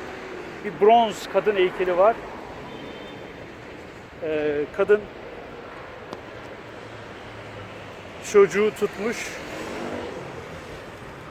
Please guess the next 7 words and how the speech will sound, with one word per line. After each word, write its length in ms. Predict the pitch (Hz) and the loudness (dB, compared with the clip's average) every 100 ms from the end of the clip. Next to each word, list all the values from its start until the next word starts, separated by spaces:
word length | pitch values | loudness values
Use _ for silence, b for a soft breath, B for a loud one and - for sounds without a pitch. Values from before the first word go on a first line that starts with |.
| - | 2
Herhalde 340 | 220 175 160 202 | 6 6 6 2
kurtarmış 520 | 202 - 190 180 160 - | 0 2 4 2 0 0
galiba 320 | 143 131 127 | 2 2 0
çocuğu 360 | - 143 127 127 - | -4 -6 -4 -6 -2
şöyle. 280 | 127 143 180 - - - - - - - - - - - - - - - - - - | -2 -2 -4 -8 -16 -16 -16 -16 -16 -16 -14 -14 -14 -16 -14 -14 -14 -14 -14 -14 -6
Şöyle 260 | - 302 262 | -2 -2 -4
bakalım. 380 | 208 - 196 | -8 -10 -10